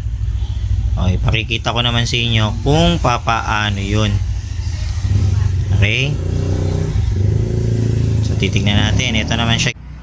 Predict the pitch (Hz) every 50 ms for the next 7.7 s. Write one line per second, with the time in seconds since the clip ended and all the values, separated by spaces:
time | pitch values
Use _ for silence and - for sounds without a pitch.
0 | - - - - - 233 226 214 202 208 196 - - - - - - - - -
1 | - _ - - - - - - - - - 107 107 107 110 120 127 135 143 143
2 | 147 143 143 143 135 135 135 131 127 135 135 - 127 120 - - 113 113 113 117
3 | 117 113 117 117 113 110 113 113 - - 110 104 107 104 - - 107 - 104 98
4 | 101 101 101 101 101 101 104 113 123 123 - 127 110 110 107 117 117 113 117 117
5 | 117 120 117 117 113 110 113 117 117 113 117 117 - - 123 127 123 123 123 -
6 | 120 110 104 98 101 107 107 98 - 104 98 104 104 104 101 101 101 - 104 104
7 | 104 104 98 98 104 92 92 85 90 87 90 98 98